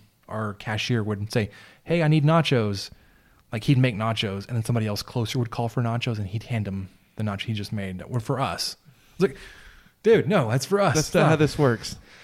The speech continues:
Speaker 1: So anyways, um, you come, you end up coming back in that game though, and you win twelve to eleven.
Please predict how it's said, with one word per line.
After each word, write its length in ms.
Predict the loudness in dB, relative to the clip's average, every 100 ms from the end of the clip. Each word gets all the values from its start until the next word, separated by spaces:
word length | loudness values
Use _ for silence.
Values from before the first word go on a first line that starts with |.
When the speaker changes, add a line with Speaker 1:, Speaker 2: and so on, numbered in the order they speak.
| -20 -20 -4
Speaker 1:
So 260 | -2 -2 -2
anyways, 320 | -4 -4 -8 -14 -20 -20 _ -6
um, 420 | -2 0 -2 -4 -10 -20 _ _ _ _ _ -6
you 160 | 2 4
come, 300 | 6 4 4
you 180 | 2 2
end 200 | 4 4
up 140 | 2
coming 280 | 0 2 2
back 240 | 0 0 -2
in 60 |
that 180 | -2 -4
game 240 | -4 -4
though, 220 | -8 -14 -16 -20 -20 _ _ _ _ _
and 120 | 0 2
you 120 | 4
win 340 | 6 6 4
twelve 580 | 0 -4 0 2 2 2
to 160 | 2 2
eleven. 560 | 2 0 -4 -6 -10